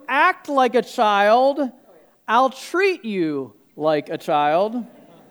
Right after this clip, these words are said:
Children are to be seen, but you guys can finish it. That's okay. The rest of you have never heard these? Are you serious?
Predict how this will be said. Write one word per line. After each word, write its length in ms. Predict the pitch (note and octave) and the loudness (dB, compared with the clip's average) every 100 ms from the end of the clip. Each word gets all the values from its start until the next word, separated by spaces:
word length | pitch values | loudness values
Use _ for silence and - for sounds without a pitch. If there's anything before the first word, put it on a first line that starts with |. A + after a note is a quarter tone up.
| - - - - - - - - _ _ _ _ _ _ _ _ _ _ - | -20 -20 -20 -20 -20 -20 -20 -20 _ _ _ _ _ _ _ _ _ _ -10
Children 640 | - C#4+ D4+ D4+ D4+ D4 | 4 6 6 2 0 0
are 240 | A#3+ B3 | 2 0
to 160 | A#3+ B3 | 0 -4
be 220 | G#3+ A#3 | -4 -4
seen, 800 | - - - E4 D#4+ D4+ D4+ D4 | -6 -8 -4 -2 -2 -4 -4 -2
but 600 | G#3+ B3 B3 B3 G#3+ F#3 - - - - - - - - _ _ - | 2 6 6 4 -2 -14 -16 -20 -20 -20 -20 -20 -20 -20 _ _ -18
you 80 | G3 | -6
guys 220 | A3+ C#4+ | 2 2
can 140 | D4+ E4 | 2 -4
finish 400 | C4+ B3 A#3 B3+ | -4 -2 -2 -4
it. 180 | C#4+ A#3 | -4 0
That's 240 | A3 A3 | 0 0
okay. 540 | C4 B3 A3 A#3 C4 A3+ - - _ | -2 0 0 0 -2 -8 -16 -20 _
The 80 | - | -2
rest 240 | A#3 D#4 D#4 | 0 0 -2
of 80 | |
you 80 | C4 | -4
have 80 | A3 | -2
never 200 | G#3+ G3 | -2 -4
heard 300 | - G3+ G#3 | -4 -4 -4
these? 260 | C4+ D#4+ G#3+ | -4 -6 -8
Are 60 | |
you 60 | F#3 | -14
serious? 500 | - G#3 B3 D#4 | -12 -10 -8 -10